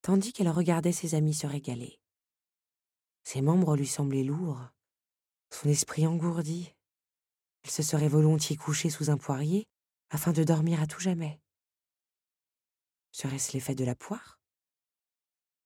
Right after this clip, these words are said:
Belle voulut se rappeler les paroles du scarabée, cet avertissement. Mais leur sens lui échappait. Une chose dégustée,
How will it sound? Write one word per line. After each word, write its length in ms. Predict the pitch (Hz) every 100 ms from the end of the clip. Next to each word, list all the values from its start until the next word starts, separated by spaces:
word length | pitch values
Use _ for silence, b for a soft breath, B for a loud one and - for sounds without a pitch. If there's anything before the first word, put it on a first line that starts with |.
| -
Belle 320 | 165 208 226
voulut 240 | 147 156 185
se 140 | -
rappeler 400 | 151 156 151 165
les 120 | 151
paroles 340 | 151 135 139 131
du 100 | 127
scarabée, 600 | - 123 117 - - _ _ _ _ _ _ _ _ _
cet 200 | - 131
avertissement. 720 | 143 127 - - - - 120 120 _ _ _ _ _ _ _ _ _ _
Mais 80 | 139
leur 180 | 139 127
sens 440 | - 170 156 151
lui 180 | - 131
échappait. 500 | 131 131 127 123 123 _ _ _ _ _ _ _ _ _ _ _
Une 160 | 156 160
chose 440 | 151 196 208 151
dégustée, 720 | 131 156 156 151 - 196 220